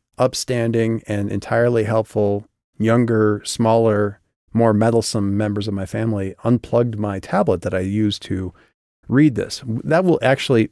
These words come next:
probably, I love that tablet so much for reading this, it will actually show up probably in the, in the final, like, voiced credits for the whole audiobook. I will say I would like to thank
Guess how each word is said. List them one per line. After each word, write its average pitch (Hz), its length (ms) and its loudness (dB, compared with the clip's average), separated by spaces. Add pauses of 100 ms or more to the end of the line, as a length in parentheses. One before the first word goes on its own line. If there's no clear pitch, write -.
(160)
probably, 131 300 2
I 110 100 0
love 143 180 4
that 143 160 0
tablet 120 380 0
so 117 120 0
much 113 200 0
for 110 100 0
reading 104 240 2
this, 113 160 -2
it 113 60 -4
will 101 120 -2
actually 104 280 -4
show 104 180 -4
up 107 100 -2
probably 107 300 -2
in 98 80 -6
the, 92 180 -6 (480)
in 110 120 0
the 107 200 2 (680)
final, 110 520 0 (120)
like, 98 240 0
voiced 104 480 0
credits - 480 -6
for 101 100 -6
the 92 140 -4
whole 98 220 0
audiobook. 90 560 -2
I 92 40 -4
will 92 120 -2
say 95 280 0
I 95 60 -2
would 98 100 -2
like 101 180 -2
to 95 60 -8
thank 101 380 -6